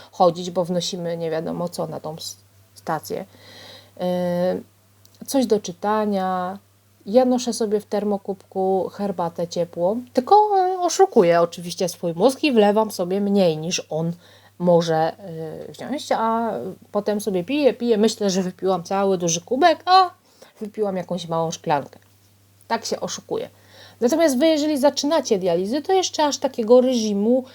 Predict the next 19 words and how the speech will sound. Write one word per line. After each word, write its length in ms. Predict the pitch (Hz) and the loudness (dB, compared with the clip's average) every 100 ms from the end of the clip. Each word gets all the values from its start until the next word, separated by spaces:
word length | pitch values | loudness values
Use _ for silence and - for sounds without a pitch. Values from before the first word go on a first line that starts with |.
| - _ | -20 _
z 80 | - | -2
tą 200 | 262 254 | 2 4
wodą, 420 | 240 226 247 247 - | 2 2 2 2 2
rozumiem, 520 | 220 214 226 226 240 | 2 4 4 4 2
że 160 | 254 | 2
nie 200 | 254 247 | 2 2
ma. 140 | 190 151 | 2 -2
Chociaż 320 | 196 226 214 | -4 -2 -2
to 120 | 240 | -2
też 200 | 233 214 | -2 2
nie 180 | 226 233 | 2 2
zawsze, 560 | 190 202 175 - 214 208 | 2 0 0 -4 -4 -4
bo 140 | 214 | -4
zdarzają 500 | - - 202 214 202 | -6 -8 -6 -4 -4
się 140 | 196 | -6
osoby, 300 | 208 214 202 | -8 -6 -6
które 380 | 208 - 196 202 | -6 -4 0 0
trafiają 520 | - 196 208 190 196 | -2 -6 -2 0 0
właśnie, 340 | 190 190 202 | 0 -2 -4